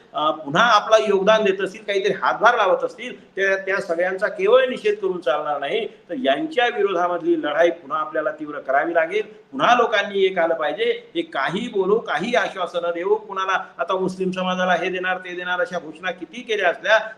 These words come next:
तरी एकच गोष्ट लक्षात ठेवा की कितने, यांचा इतिहास पाहिल्यानंतर एक लक्षात ठेवलं पाहिजे की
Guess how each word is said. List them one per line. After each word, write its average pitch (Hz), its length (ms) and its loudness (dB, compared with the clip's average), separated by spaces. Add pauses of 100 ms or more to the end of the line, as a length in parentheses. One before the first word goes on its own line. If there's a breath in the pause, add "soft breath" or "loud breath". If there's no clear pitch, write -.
तरी 185 160 0
एकच 175 280 4
गोष्ट 214 240 0
लक्षात 180 340 2
ठेवा 165 460 4
की - 340 -4
कितने, 165 420 -4
यांचा 185 260 6
इतिहास 214 420 2
पाहिल्यानंतर 175 560 0
एक 165 160 -2
लक्षात 156 240 -6
ठेवलं 143 220 -6
पाहिजे 139 340 0
की - 420 -10